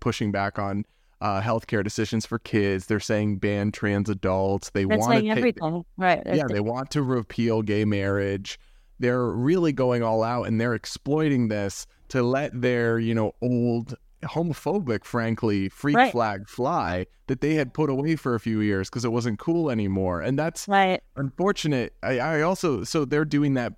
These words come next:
Speaker 1: in, and I think, unfortunately, part of the reason they get away with it is that, like, the left for so long called everyone a bigot that when some people now are being kinda bigoted, <laughs> it's like, well, that, those words have no meaning, and people
Speaker 2: Yeah.
Speaker 1: aren't really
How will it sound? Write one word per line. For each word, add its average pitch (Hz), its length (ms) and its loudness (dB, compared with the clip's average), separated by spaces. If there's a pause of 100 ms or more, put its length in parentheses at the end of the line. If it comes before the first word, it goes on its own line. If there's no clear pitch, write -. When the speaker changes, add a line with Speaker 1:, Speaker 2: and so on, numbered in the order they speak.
Speaker 1:
in, 120 180 0 (100)
and 120 120 0
I 117 80 0
think, 147 260 0
unfortunately, 123 500 -2
part 127 140 0
of 135 60 0
the 151 40 -2
reason 127 220 0
they 110 80 0
get 101 140 0
away 90 200 -2
with 120 200 -2
it 185 200 0
is 117 140 -2
that, - 180 -4
like, 104 360 0 (440)
the 110 240 0
left 110 340 -2
for 120 120 -2
so 110 180 0
long 101 260 2
called 104 300 -2
everyone 104 360 0
a 92 40 -2
bigot 104 440 0
that 104 120 -2
when 107 280 -2 (420)
some 139 220 0
people 123 280 2
now 113 260 -2
are 113 100 -2
being 110 360 2
kinda 107 300 -2
bigoted, 127 500 0 (100)
<laughs> - 120 -20
it's 123 300 -2
like, 120 120 2
well, 113 160 2
that, 110 180 0
those 120 200 0
words 120 240 0
have 117 120 0
no 113 140 2
meaning, 110 460 2
and 101 120 0
people 110 320 0
Speaker 2:
Yeah. 320 100 8
Speaker 1:
aren't 113 120 2
really 113 400 -2